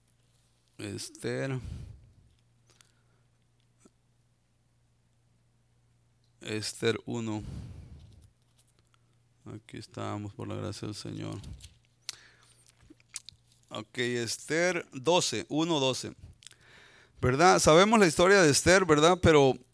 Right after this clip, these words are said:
la historia de Esther está, ah, dice, "Mas la reina, la reina Vasti no quiso compadecer ante la orden del rey, enviada por medio de los eunucos, y el rey se en-, se enojó mucho y se encendió en ira", ¿verdad?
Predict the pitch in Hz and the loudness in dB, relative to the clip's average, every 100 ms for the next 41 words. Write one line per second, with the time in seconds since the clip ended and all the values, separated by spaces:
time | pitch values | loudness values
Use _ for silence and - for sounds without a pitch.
0 | _ 135 131 - 175 214 175 - 175 185 | _ -2 0 4 6 6 6 4 4 4
1 | 180 180 180 190 - - 131 127 120 110 | 4 6 8 6 4 0 2 2 0 -4
2 | - - - _ _ _ - - - - | -6 -8 -12 _ _ _ -18 -18 -18 -4
3 | 151 160 156 151 151 147 160 196 220 196 | 0 2 6 6 8 8 6 2 2 2
4 | - _ _ _ _ _ - 135 143 135 | -2 _ _ _ _ _ -8 2 4 4
5 | 143 190 208 196 160 131 190 190 - 156 | 6 4 6 4 4 6 6 4 2 2
6 | 151 160 - 180 - 185 156 139 135 123 | 4 2 0 -2 0 0 0 2 4 4
7 | 120 147 160 156 139 127 117 123 143 151 | 4 2 2 2 2 4 4 4 4 2
8 | 165 143 135 147 165 - _ _ - - | 0 2 0 0 -4 -10 _ _ -20 -20
9 | - - - 123 120 117 120 139 160 - | -20 -16 -2 0 0 0 4 4 4 0
10 | - 120 120 113 120 127 143 147 127 113 | 0 2 4 4 2 2 4 4 4 2
11 | - 117 113 - - 113 113 123 139 - | 2 4 4 2 -2 0 2 0 0 0
12 | 151 - 123 117 113 107 123 147 160 - | 0 0 0 2 2 0 0 2 0 0
13 | 135 123 117 - 120 117 117 110 123 143 | 0 -2 -6 -4 -2 -2 -2 -2 -2 -2
14 | 135 139 139 170 - 120 117 - 117 110 | 0 0 0 -2 -2 -4 -4 -2 -2 -2
15 | - 110 110 117 131 135 - 139 156 123 | -2 -4 -2 0 2 0 -2 2 4 4
16 | 107 110 123 | 2 -2 -4